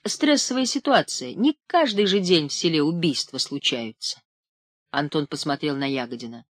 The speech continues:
«Ты не против поговорить с Широниным?» Участковый смущённо потупился. «У нас с ним напряжённые отношения. Кузьма в обиде на меня за антиалкогольную профилактику».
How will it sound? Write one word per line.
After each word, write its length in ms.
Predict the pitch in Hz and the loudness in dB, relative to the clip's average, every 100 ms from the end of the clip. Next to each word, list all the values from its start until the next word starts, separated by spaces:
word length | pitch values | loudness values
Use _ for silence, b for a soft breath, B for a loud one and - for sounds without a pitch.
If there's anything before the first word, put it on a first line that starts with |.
| _ _ _ _ _ _ - | _ _ _ _ _ _ -2
«Ты 120 | 285 | 2
не 140 | 285 | 2
против 360 | - 359 - - | 2 0 0 -4
поговорить 440 | 156 147 143 135 | -2 0 0 0
с 20 | |
Широниным?» 720 | - - 160 135 123 113 113 _ _ _ _ _ _ | -2 -2 0 -2 -6 -12 -16 _ _ _ _ _ _
Участковый 560 | 170 180 202 - 220 202 | -2 2 2 4 6 6
смущённо 500 | 202 190 - 185 180 | 2 0 2 2 2
потупился. 680 | 180 180 160 147 131 - 127 _ _ _ _ _ _ | 0 0 0 -2 -4 -4 -6 _ _ _ _ _ _
«У 80 | 156 | 2
нас 220 | 196 208 | 6 6
с 40 | 208 | 6
ним 180 | 214 | 6
напряжённые 580 | 208 190 202 202 202 196 | 6 6 6 8 8 8
отношения. 680 | 185 196 185 214 190 143 123 _ _ _ _ _ | 6 4 6 4 4 0 -6 _ _ _ _ _
Кузьма 360 | - 165 180 190 | 0 4 8 10
в 60 | |
обиде 340 | 185 185 226 196 | 8 8 6 4
на 100 | 185 | 4
меня 360 | 170 160 135 | 2 2 0
за 260 | 135 151 143 | 2 4 4
антиалкогольную 880 | 165 160 147 156 151 165 151 135 139 | 2 0 2 0 2 2 2 0 -2
профилактику». 800 | 147 147 165 139 - - - | -6 -2 0 0 -4 -12 -14